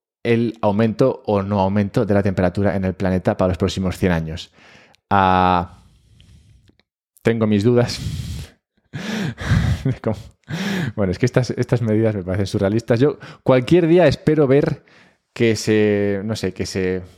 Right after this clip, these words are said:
lean entrañas de cordero, como antes, para predecir el tiempo del futuro. Pero bueno, los fondos que sí que están muy calientes y aportando poca temperatura, pero sí mucho, mucho calor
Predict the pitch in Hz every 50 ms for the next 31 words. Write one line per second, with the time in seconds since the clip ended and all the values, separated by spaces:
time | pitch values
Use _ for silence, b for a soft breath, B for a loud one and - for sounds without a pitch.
0 | _ - - 107 107 117 127 135 135 135 131 - 117 110 104 - - 117 120 127
1 | 127 123 113 110 107 - 107 95 95 101 113 117 131 135 - - - 90 87 87
2 | 90 101 107 - 131 - - _ _ - 90 90 180 - 196 - - 87 - 107
3 | 113 110 - b b b b b b b 107 98 92 85 - 101 98 95 - 101
4 | 98 95 92 - 98 85 113 117 131 131 - B B B B B B B - 139
5 | 156 165 156 113 92 104 107 120 123 117 - 170 185 185 165 143 - - - 120
6 | 117 117 90 - - - 104 131 - 160 160 151 131 - 147 135 131 139 127 -
7 | 107 117 131 131 107 - 117 120 - - - _ _ _ _ _ _ _ _ _
8 | _ - 104 95 87 - 95 95 - 113 110 104 98 101 95 95 95 92 92 104
9 | - - 175 156 135 - 120 - 110 113 113 - 165 - - - - 104 - 92
10 | 98 - 104 95 95 101 107 - - 98 95 92 90 95 107 123 131 135 131 -
11 | 127 - - 120 - 107 123 151 127 - - -